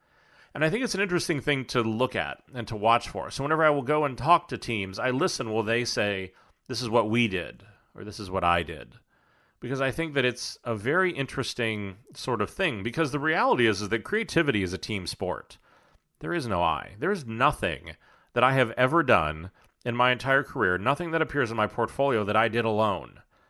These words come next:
At the very least, there was a client, there wa-, there was somebody else that was involved in it. There was never just purely an I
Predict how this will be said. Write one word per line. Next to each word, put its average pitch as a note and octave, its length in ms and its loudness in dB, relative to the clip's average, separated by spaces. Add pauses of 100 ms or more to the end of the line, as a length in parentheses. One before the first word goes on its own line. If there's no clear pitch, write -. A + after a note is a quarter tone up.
(360)
At A2+ 60 -16
the B2+ 80 -4
very D3 200 2
least, B2 240 0
there A2+ 100 4
was F#2+ 140 2
a F2 40 -6
client, C3+ 500 0
there A2+ 120 2
wa-, A2 100 2
there D#3 140 0
was F3+ 160 0
somebody F3+ 400 0
else B2+ 220 2
that B2 120 0
was G2+ 140 -2
involved G#2+ 400 4
in F#2+ 100 0
it. G2 120 -4
There B2+ 100 0
was C3+ 160 -2
never D3+ 300 0
just A#2 180 -6
purely G#2+ 300 0
an F#2 80 -2
I C#2+ 380 -4